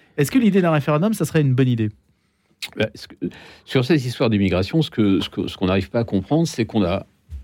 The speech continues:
Speaker 2: un parti pris. Enfin, moi, pendant longtemps, j'ai pas réussi à le comprendre. Il y a un parti pris de, des classes, de la classe dirigeante, enfin, de ce qu'on appelle l'élite,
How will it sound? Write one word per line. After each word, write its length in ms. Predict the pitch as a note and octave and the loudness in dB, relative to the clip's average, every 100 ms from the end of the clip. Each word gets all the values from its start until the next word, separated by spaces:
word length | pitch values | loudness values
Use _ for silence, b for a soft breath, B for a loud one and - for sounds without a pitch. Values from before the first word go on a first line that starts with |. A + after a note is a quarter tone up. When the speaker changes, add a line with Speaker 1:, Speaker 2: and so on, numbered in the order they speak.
| _ | _
Speaker 2:
un 80 | F#2 | -6
parti 320 | F#2 - A#2 | -4 -4 -6
pris. 180 | G#2 A#2 | -4 -4
Enfin, 140 | F#2+ | 0
moi, 160 | G#2 E3+ | 2 2
pendant 260 | - B2 G#2+ | 0 0 0
longtemps, 240 | A2+ D#3+ | 0 0
j'ai 140 | A#2 | -2
pas 100 | G#2 | 0
réussi 200 | A2+ G#2 | 0 0
à 20 | B2 | -2
le 60 | |
comprendre. 340 | G2 F2+ G2 D2+ | -2 -2 -2 -2
Il 40 | |
y 40 | F#2+ | 0
a 40 | |
un 40 | G#2+ | 0
parti 320 | E3+ - C#3 | -2 -2 -6
pris 340 | - B2 G#2 F#2 B B B B | -2 0 0 -2 B B B B
de, 380 | F#2 A2 G#2+ G2 | -2 2 4 4
des 120 | F#2 | 2
classes, 380 | E2+ G#2 G#2+ - | 0 -2 -2 -4
de 120 | E2 | -4
la 120 | D#2+ | -2
classe 220 | D2+ - F2+ | -2 -4 -2
dirigeante, 500 | G2 A#2 E3 D#3 F2+ | 0 2 2 0 -2
enfin, 180 | F2+ | -4
de 140 | E2+ E2 | -2 -4
ce 80 | D#2+ | -4
qu'on 100 | E2+ | -6
appelle 280 | D#2 F#2 | -4 0
l'élite, 400 | F#2+ G#2+ D#3 E3 | 2 4 2 0